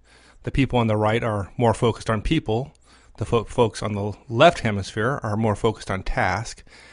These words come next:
So I think of right as in most Western cultures, at least, we shake hands with our right hand, which is a people-oriented, not a task-oriented activity. And so I think of people on the right as shaking their hand being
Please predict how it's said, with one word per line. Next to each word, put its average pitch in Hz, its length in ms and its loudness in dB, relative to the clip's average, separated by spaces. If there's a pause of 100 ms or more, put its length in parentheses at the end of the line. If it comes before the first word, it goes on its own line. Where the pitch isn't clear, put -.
(120)
So - 140 0
I 139 80 6
think 143 240 -2
of 110 180 -6
right 117 380 2
as 110 180 -2
in 104 240 -4 (420)
most 117 520 -2 (720)
Western 120 260 2
cultures, 113 380 -2
at 107 60 -8
least, 151 180 -2
we 110 80 -4
shake 127 320 -2
hands 120 260 0
with 110 140 -4
our 104 100 0
right 104 240 2
hand, 107 420 -4 (100)
which 117 200 -6
is 104 60 -8
a 95 80 -4
people-oriented, 113 1400 -4
not 104 160 -4
a 95 60 -4
task-oriented 101 840 -4 (520)
activity. 110 680 -4
And 107 180 -8
so 110 120 -6
I 104 60 -2
think 110 160 -4
of 101 120 -8
people 113 240 -4
on 107 80 0
the 107 80 0
right 131 340 4 (500)
as 104 380 -4 (160)
shaking 117 400 -4
their 104 120 -2
hand 101 460 -6 (380)
being 95 340 -4